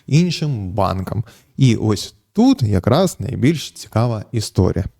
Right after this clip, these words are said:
Тому що ось в такому обсязі не на яку юридичну особу, е, в даному випадку гроші так пройти би з банку не могли. Там є ще по одній постанові Н-, Н Б У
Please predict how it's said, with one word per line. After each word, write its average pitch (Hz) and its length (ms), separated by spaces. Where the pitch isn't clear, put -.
Тому 139 180
що 110 200
ось 113 280
в - 100
такому 95 520
обсязі 220 640
не 127 300
на 107 100
яку 104 340
юридичну 110 640
особу, 226 520
е, - 0
в 110 260
даному 113 340
випадку 160 680
гроші 123 360
так - 180
пройти 104 420
би 151 180
з 107 60
банку 107 480
не 107 160
могли. 113 400
Там 170 220
є 120 380
ще 110 280
по 95 460
одній 107 340
постанові 101 640
Н-, 101 320
Н 110 180
Б 113 80
У 110 200